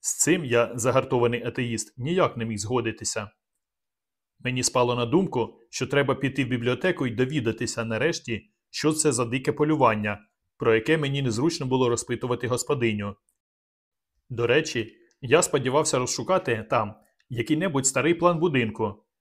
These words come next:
щоб потім розпочати методичні пошуки. Я знав, що в наших старих палацах бували часом так звані слухавки, тобто таємні пробої в стінах.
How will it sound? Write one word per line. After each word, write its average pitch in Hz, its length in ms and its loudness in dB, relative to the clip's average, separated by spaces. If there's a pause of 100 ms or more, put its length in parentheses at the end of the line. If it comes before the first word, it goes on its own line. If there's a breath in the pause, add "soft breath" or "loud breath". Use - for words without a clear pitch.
(120)
щоб - 260 -2
потім 170 280 2
розпочати 127 580 -2
методичні 120 580 -4
пошуки. 110 580 -4 (640)
Я 131 200 2
знав, 147 640 0
що - 160 -4
в 120 40 -2
наших 131 280 0
старих 127 300 -2
палацах 156 580 0
бували 131 460 0
часом 135 340 0
так 117 160 -2
звані 123 380 0
слухавки, 113 640 -2 (540)
тобто 127 280 -2
таємні 147 520 -2
пробої 127 460 0
в 123 60 -4
стінах. 107 520 -6